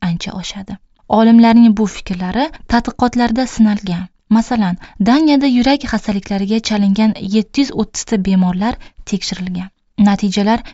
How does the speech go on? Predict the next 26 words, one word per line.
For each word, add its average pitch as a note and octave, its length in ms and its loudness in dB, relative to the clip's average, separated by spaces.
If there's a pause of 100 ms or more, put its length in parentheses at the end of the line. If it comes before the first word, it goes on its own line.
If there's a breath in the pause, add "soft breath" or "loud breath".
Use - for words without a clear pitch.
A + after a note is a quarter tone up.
pessimistlarda B3 680 2 (140)
optimistlarga A3 640 0 (100)
qaraganda F#3 580 0 (300 soft breath)
yurak G#3 340 0
xurujiga G3 480 -6 (340 soft breath)
chalinish G#3 480 4
xavfi B3 380 -4 (340 loud breath)
yetmish G#3 420 2
foizga, - 460 -10 (280)
muddatdan A3+ 520 2 (140)
avval F#3+ 260 -6 (220)
o'lish B3+ 280 2
xavfi F#3 340 -4
esa C4+ 260 -6 (120)
oltmish A3 380 0
foizga G#3+ 440 -4 (200)
yuqori A3+ 340 -2 (120)
ekanligini F3+ 640 -4
ko'rsatadi. F#3+ 500 -12 (480)
Inson F4 280 4
umidsizlikka B3+ 600 0
berilsa, A#3 420 0 (160)
tez C4 160 0 (180)
tushkunlikka G#3+ 600 2
tushsa, - 320 -2 (340)
siqilsa, A3+ 500 -6